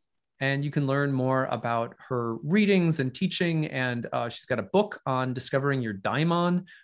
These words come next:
which is, uh, fantastic. She's got a YouTube channel. Um, it's been a pleasure to, uh, work with Kat over the years and see her practice grow and, and flourish. And so be sure to go check her work out, get a reading, and, uh,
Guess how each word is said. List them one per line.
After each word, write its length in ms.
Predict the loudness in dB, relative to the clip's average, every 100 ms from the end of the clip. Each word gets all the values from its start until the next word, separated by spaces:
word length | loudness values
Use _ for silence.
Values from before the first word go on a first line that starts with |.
| _
which 220 | -4 -2
is, 300 | -2 -2 -4 -6
uh, 180 | -6 -4
fantastic. 580 | -4 -4 -2 0 0
She's 100 | -2
got 140 | -4 -2
a 40 |
YouTube 420 | 0 0 0 -4
channel. 500 | -2 0 0 -2 -4 _ _ _ -8
Um, 380 | -6 -6 -8 -14 _ _ _ _ _ -16
it's 100 | -4
been 340 | 0 0 -2 -8
a 40 |
pleasure 420 | -2 0 0 -2
to, 600 | -4 -6 -4 -4 -6 -8 -12 _ -8
uh, 240 | -6 -8
work 260 | -6 -6 -4
with 100 | -4
Kat 160 | -2 -2
over 140 | -4
the 80 | -4
years 280 | -2 -2 -4
and 80 |
see 240 | -6 -4 -4
her 160 | -6
practice 380 | -4 -4 -4 -12
grow 440 | -4 0 2 0 -2
and, 200 | -4 -10 _ _ _ -12
and 100 | -6
flourish. 460 | 0 2 2 -2
And 140 | -6 -4
so 240 | -2 -2
be 100 | -4
sure 140 | -6
to 60 | -2
go 80 | 0
check 320 | 2 0 -2 -20 _ _ -6
her 80 | 0
work 200 | 0 2
out, 320 | 2 2 -2
get 120 | -4
a 40 | 0
reading, 420 | 2 2 0 -2 _ _ _ -6
and, 340 | -4 -2 -2
uh, 280 | 0 0